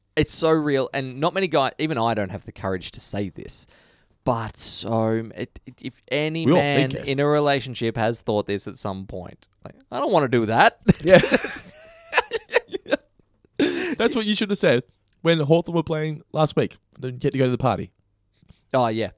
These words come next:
Speaker 1: We ended up not going. That was fine.
Speaker 2: <laughs> Okay, then.
Speaker 1: But, yeah. I don't wanna do that.
Speaker 2: Yes. <laughs>
Speaker 1: You said you'd come.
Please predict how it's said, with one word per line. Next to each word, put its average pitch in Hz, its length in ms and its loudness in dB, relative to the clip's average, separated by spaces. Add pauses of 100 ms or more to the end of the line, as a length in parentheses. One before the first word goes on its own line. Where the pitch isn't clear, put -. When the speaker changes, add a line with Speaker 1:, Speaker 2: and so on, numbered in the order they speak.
(140)
Speaker 1:
We 127 140 -4
ended 110 140 -4
up - 80 -14
not 90 120 -14
going. 85 200 -10 (140)
That - 160 2
was - 80 -8
fine. 92 200 -8 (160)
Speaker 2:
<laughs> 196 300 2
Okay, 120 200 -2
then. 98 120 -10
Speaker 1:
But, 123 140 -2
yeah. 110 200 -2 (600)
I 381 40 -12
don't 427 160 -4
wanna 160 140 0
do 123 140 0
that. 147 340 6
Speaker 2:
Yes. 202 500 6
<laughs> - 60 -8 (580)
Speaker 1:
You 196 60 -4
said - 220 2
you'd 226 160 -4
come. 262 200 0